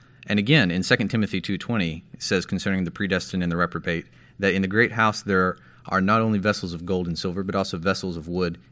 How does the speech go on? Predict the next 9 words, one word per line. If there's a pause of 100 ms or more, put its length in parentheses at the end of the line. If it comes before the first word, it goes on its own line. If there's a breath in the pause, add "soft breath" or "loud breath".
and
earth. (720 soft breath)
Therefore, (580 soft breath)
since
God
is
not
in
time,